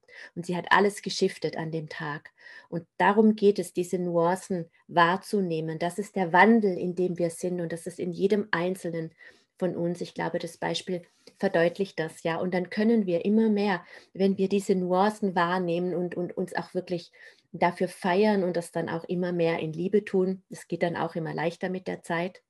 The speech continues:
so war es zumindest bei mir, dann dürfen wir wirklich unsere,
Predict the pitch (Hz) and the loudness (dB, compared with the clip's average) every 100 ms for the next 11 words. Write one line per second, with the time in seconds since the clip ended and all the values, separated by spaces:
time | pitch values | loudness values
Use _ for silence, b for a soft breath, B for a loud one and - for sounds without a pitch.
0 | _ - 160 156 - 170 156 147 - 156 | _ -12 -6 -6 -6 -8 -6 -8 -8 -8
1 | 156 196 220 _ _ _ _ _ _ _ | -6 -6 -6 _ _ _ _ _ _ _
2 | - - 175 175 180 180 175 156 180 180 | -16 -8 -6 -4 -4 -2 -4 -2 -2 0
3 | 185 - B B B B B 190 185 180 | -2 -4 B B B B B -2 0 0
4 | 175 165 | -2 -4